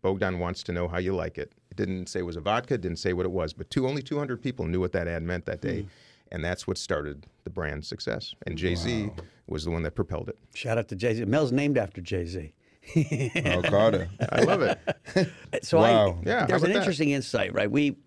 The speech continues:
Speaker 4: talk about this a lot, that black culture in so many ways is propelling all culture. And for so many years didn't get paid for it, right? And here's a perfect example of them not originally having the consciousness that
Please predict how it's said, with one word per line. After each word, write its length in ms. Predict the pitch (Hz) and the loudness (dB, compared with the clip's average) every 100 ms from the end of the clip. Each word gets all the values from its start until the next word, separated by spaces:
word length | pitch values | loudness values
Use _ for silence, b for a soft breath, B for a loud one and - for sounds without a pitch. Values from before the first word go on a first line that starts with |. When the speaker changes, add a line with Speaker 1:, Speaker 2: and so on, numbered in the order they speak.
| - _ - | -20 _ -2
Speaker 4:
talk 200 | 135 117 | 0 2
about 240 | 113 95 | 2 2
this 160 | 98 - | -2 0
a 60 | |
lot, 320 | 101 104 98 - | 0 0 -2 -6
that 380 | 98 95 92 - _ _ _ _ _ _ _ _ | -2 0 -2 -6 _ _ _ _ _ _ _ _
black 340 | - 120 - - | -2 0 -2 -2
culture 560 | 104 101 - - - _ _ _ _ - | 0 0 -2 -8 -10 _ _ _ _ -4
in 180 | 104 90 | -2 -2
so 340 | - - 131 | -4 2 2
many 160 | 127 98 | 4 2
ways 300 | 98 95 90 | 0 -2 -6
is 100 | 82 | -10
propelling 460 | 90 - 92 90 | -10 -6 -6 -4
all 160 | 87 82 | -6 -8
culture. 520 | - 85 - 85 82 90 | -8 -10 -8 -8 -6 -4
And 300 | 98 95 90 b b b | -4 -4 -6 b b b
for 140 | 123 | -4
so 200 | - 180 | 0 2
many 140 | 170 131 | 4 4
years 180 | 120 | 2
didn't 200 | 98 117 | 2 0
get 140 | 104 92 | -2 -6
paid 240 | 104 101 | -4 -4
for 180 | 95 80 | -6 -14
it, 80 | - - - - | -16 -20 -20 -8
right? 360 | 90 90 98 - | -4 -2 -2 -2
And 140 | 90 | -6
here's 220 | 82 139 110 | 0 0 0
a 40 | |
perfect 340 | - 127 196 | -2 -2 -2
example 420 | 87 85 104 98 82 | -8 -4 -2 -2 -6
of 120 | 82 | -4
them 160 | 101 | -2
not 260 | 98 98 - b b b - | -2 -4 -6 b b b -6
originally 480 | - 107 156 117 113 | -2 2 2 2 0
having 260 | 110 101 | 0 -2
the 80 | 92 | -6
consciousness 680 | - 110 117 90 - 87 82 | -4 -4 -4 -6 -8 -10 -6
that 180 | 90 | -6